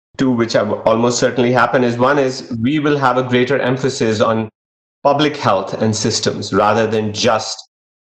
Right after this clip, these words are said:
care delivery pathways. And I think that, um, will be a really good thing because, uh, there was an explosion in the care delivery system after the sixties, after the Medicare came into existence. But the public health systems got somewhat denuded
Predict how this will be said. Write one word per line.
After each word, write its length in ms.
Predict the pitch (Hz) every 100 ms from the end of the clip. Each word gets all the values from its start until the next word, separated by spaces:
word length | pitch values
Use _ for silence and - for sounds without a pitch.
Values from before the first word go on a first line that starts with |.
| -
care 280 | 127 123 113
delivery 600 | 113 123 131 120 113 110
pathways. 800 | 98 90 - 98 95 - - - _ _ _ -
And 240 | 113 110 113
I 100 | 113
think 280 | 147 135
that, 440 | 123 123 127 - -
um, 400 | 120 113 110 120
will 140 | 123
be 160 | 113 117
a 80 | 107
really 360 | 110 123 120
good 260 | 107 123 127
thing 260 | 147 139 135
because, 400 | 117 120 117 113
uh, 280 | 110 110 - - _ -
there 220 | 127 143
was 160 | 147 143
an 140 | 139
explosion 680 | 131 - - 151 180 160 139
in 120 | 123
the 100 | 120
care 260 | 120 135 143
delivery 360 | 131 123 120
system 540 | 120 123 - 113 110 104
after 280 | 110 113 120
the 100 | 110
sixties, 720 | - 135 - 127 110 92 - _ _ _
after 260 | 113 113 120
the 100 | 117
Medicare 460 | 113 113 120 117 113
came 160 | 110
into 180 | 110 110
existence. 560 | 101 107 131 127 101 95 - - _ -
But 160 | 117 120
the 60 |
public 360 | - 147 156 165
health 300 | 139 123 120
systems 520 | 139 135 131 104 98
got 260 | 98 110 -
somewhat 380 | 113 113 113
denuded 600 | 117 117 139 123 104 -